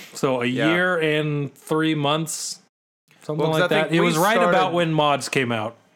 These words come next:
Speaker 1: 'Cause
Speaker 2: Was
Speaker 1: that's
Speaker 2: it?
Speaker 1: right about when we started the podcast with mod. We, I think we
Speaker 2: So
Speaker 1: did
Speaker 2: it
Speaker 1: three
Speaker 2: was
Speaker 1: episodes and then mods came out.
Speaker 2: July or August, I think.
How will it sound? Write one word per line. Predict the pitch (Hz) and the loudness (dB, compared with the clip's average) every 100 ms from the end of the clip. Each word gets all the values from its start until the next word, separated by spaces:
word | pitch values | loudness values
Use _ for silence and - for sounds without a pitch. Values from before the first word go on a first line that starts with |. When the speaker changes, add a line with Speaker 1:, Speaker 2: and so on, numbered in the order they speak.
| _ _ _ - - - _ _ _ _ - | _ _ _ -20 -20 -20 _ _ _ _ -4
Speaker 1:
'Cause | 139 | -2
Speaker 2:
Was | 151 | -2
Speaker 1:
that's | 156 | -2
Speaker 2:
it? | |
Speaker 1:
right | 156 165 | 0 0
about | 160 156 | 0 0
when | 143 135 | -2 -4
we | |
started | 127 - 131 120 | -4 -2 -2 -2
the | |
podcast | 110 123 113 117 107 | -2 -2 -2 -6 -6
with | 123 113 | -6 -6
mod. | 113 113 113 127 - | -6 -4 -4 -6 -6
We, | 143 - - - - | -8 -8 -20 -18 -4
I | 147 | 0
think | 214 | 0
we | 196 | 2
Speaker 2:
So | |
Speaker 1:
did | 180 | 0
Speaker 2:
it | 202 | 2
Speaker 1:
three | 190 190 | 2 2
Speaker 2:
was | 175 | 0
Speaker 1:
episodes | 156 170 156 147 | 0 2 0 0
and | 143 | -2
then | 139 | 0
mods | 131 131 127 107 | 2 0 0 -2
came | 123 110 | -6 -4
out. | 107 117 - _ _ _ - | -6 -10 -14 _ _ _ -16
Speaker 2:
July | 135 160 160 165 | -4 -2 0 0
or | 160 127 | 0 0
August, | 120 127 131 - | -2 -2 -6 -6
I | 139 | -8
think. | 127 135 135 - | -6 -8 -8 -14